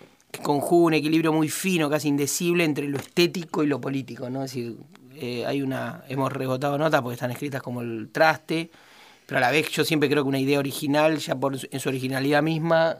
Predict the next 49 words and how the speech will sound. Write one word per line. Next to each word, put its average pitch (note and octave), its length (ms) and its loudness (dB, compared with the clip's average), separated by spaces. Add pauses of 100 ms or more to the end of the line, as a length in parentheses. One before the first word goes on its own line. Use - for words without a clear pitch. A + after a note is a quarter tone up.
(100)
construye C#3 360 -6
una C3 140 -2
forma. D3+ 340 2
Entonces, D3+ 400 -4 (500)
lo B2+ 80 -8
que D3+ 80 2
buscamos F#3 380 6
es D#3+ 100 0
que D#3+ 140 0
haya D3+ 120 0
un D3+ 120 -4
punto D#3+ 180 0
de D#3 60 4
vista D#3 180 0
original E3 600 2
y D3 180 -6
que D3 100 -8
no C#3+ 160 -8
sea D#3 460 2 (840)
eh, C#3 280 -4
que C#3+ 60 -2
no C#3+ 60 0
esté D#3 140 0
afincado E3 720 6
a D3+ 100 2
un, C#3+ 220 -4
como C#3 140 -6
decía, C#3 460 -2
esto, C#3 220 -2
esto C#3 200 0
que C3+ 100 -2
leíste C3 440 -2
vos, C3+ 160 -4
una C3+ 180 -6
declaración C3 480 -4
que C3+ 60 -2
hizo B2 200 -4
Pablo A#2 380 -2
Towson, C3 500 -4
<laughs> - 20 -14
digamos, C3+ 280 -4
que C#3+ 140 -6
es C#3+ 160 -6 (540)
la D3 80 -2
idea F3 140 4
de E3+ 60 2
correrse E3 400 2
el D3+ 100 0
dogma. B2 360 -4